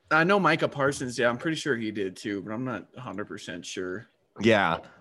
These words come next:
Speaker 2: Um, the other one I like for you guys though, you got, so Kenneth Gainwell in the fifth round from Memphis. He was a fucking, like, do it all back there. Like, I mean, just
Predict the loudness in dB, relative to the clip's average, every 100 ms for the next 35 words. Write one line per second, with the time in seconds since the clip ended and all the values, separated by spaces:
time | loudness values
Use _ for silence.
0 | _ 4 6 6 6 8 10 8 8 8
1 | 8 6 4 4 6 8 8 6 6 6
2 | 6 4 2 2 2 0 0 2 0 0
3 | 0 0 2 2 4 2 0 -2 -2 0
4 | 2 2 0 -4 -2 0 0 -2 -2 -2
5 | -4 -2 -2 -4 0 0 2 -2 -4 -16
6 | _ _ _ -4 -2 0 2 2 0 0
7 | 0 0 -2 -2 -2 -2 -4 -6 -12 _
8 | -8 -6 -4 -6 -4 -6 -8